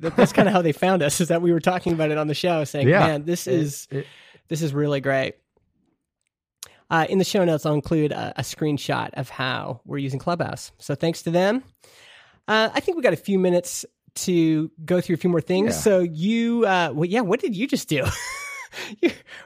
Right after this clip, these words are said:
Speaker 1: you were doing,
Speaker 2: What?
Speaker 1: you did some sort of billing update?
Speaker 2: I did a billing update. I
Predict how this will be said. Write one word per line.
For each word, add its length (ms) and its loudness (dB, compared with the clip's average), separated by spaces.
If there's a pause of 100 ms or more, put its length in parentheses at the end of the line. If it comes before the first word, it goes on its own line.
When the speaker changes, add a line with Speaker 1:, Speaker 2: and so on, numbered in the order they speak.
Speaker 1:
you 140 -4
were 60 2
doing, 280 2
Speaker 2:
What? 160 4
Speaker 1:
you 60 6
did 120 -4
some 100 4
sort 140 2
of 100 0
billing 280 4
update? 480 0 (520)
Speaker 2:
I 140 0
did 160 4
a 40 4
billing 280 4
update. 460 4
I 100 -6